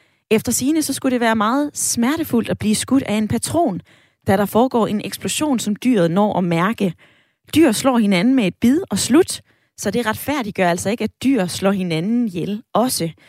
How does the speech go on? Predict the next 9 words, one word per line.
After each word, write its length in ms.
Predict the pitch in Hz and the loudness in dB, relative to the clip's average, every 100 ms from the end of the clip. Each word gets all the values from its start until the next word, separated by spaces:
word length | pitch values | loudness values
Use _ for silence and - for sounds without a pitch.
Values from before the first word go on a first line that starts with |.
| - - _ _ - | -20 -20 _ _ -4
Så 140 | 240 | 0
måske 360 | 247 247 339 294 | 0 0 -2 -4
skulle 220 | 240 208 | -2 0
jægerne 340 | 208 285 254 | 0 2 0
bare, 640 | - 185 202 254 190 147 147 | 0 -2 0 -2 0 0 -2
øh, 60 | - | -6
stå 420 | - - 233 220 - | -10 -4 0 0 0
i, 260 | 202 160 | -4 -4
øh, 160 | - | -4